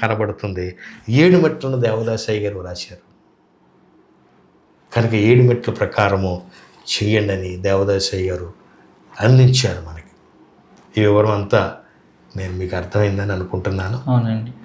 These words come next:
Speaker 1: కనుక ప్రియమైనటువంటి విశ్వాసులారా, ప్రేక్షకులారా, యేసు ప్రభు వారి యొక్క శిలువ శ్రమల ధ్యానమును నిరంతరము చేయుచున్న వారులారా,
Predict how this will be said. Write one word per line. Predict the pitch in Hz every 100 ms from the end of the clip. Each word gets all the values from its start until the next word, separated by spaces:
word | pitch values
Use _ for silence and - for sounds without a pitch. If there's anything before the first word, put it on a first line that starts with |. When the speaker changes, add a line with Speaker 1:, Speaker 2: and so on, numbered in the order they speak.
| - - -
Speaker 1:
కనుక | 107 101 - 101 113
ప్రియమైనటువంటి | 110 110 110 104 113 104 120 123 123 - - _ _ - - _ -
విశ్వాసులారా, | 104 - 117 113 107 110 110 131 - - - - - _ _ _ _ _ - _ _ - - -
ప్రేక్షకులారా, | 107 123 127 135 117 120 107 110 120 - _ _ -
యేసు | 151 - 147
ప్రభు | 123 123 120
వారి | 117 117
యొక్క | 110 - 110 98
శిలువ | - 120 123
శ్రమల | 117 117 110 110
ధ్యానమును | 98 - 110 107 113 104 98 - _ _ _ _ _ -
నిరంతరము | 113 123 123 127 117 117
చేయుచున్న | - 113 110 - 107 98
వారులారా, | 98 98 95 98